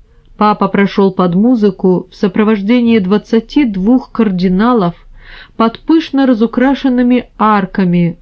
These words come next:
по дороге, усланной ароматными ветками тамариска и цветами. За ним тянулся целый сон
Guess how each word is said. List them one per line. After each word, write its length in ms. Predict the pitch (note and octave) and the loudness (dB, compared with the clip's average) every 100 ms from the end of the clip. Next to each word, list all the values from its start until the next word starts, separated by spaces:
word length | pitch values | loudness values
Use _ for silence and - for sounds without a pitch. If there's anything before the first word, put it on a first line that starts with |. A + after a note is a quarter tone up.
| _ | _
по 100 | G3 | -2
дороге, 540 | F#3 G3 F#3+ F3 F#3 - | 2 2 2 2 0 0
усланной 800 | - A#3 - G#3+ G3+ G3 G3 - - | -2 -2 0 -2 0 0 0 -4 -4
ароматными 840 | G3 F#3+ F#3 A3+ C4 - A#3 A3+ | -2 0 0 0 -2 -2 -2 0
ветками 600 | G#3+ F3 A3 - G3+ F#3+ F#3 | 0 2 0 -2 -2 0 -2
тамариска 840 | - F3+ F3 F#3 B3+ C4 - A3+ | -2 0 2 2 0 -2 -2 -2
и 240 | - B3 | -2 -4
цветами. 840 | B3+ A3 A3 - G3 F3+ E3 E3 E3+ - _ _ _ - - - - | -2 -2 -4 -2 -2 0 0 -2 -4 -12 _ _ _ -20 -20 -20 -8
За 260 | G3+ G#3+ D4 | -2 0 2
ним 240 | E4+ E4+ | 2 0
тянулся 600 | - C#4 C#4 D4+ C4+ C4 B3+ | 0 2 2 0 2 0 0
целый 580 | - - C4 D4 D4 | -2 0 2 2 0
сон 560 | C4+ - G#3 A3+ A#3 | -2 -2 0 2 0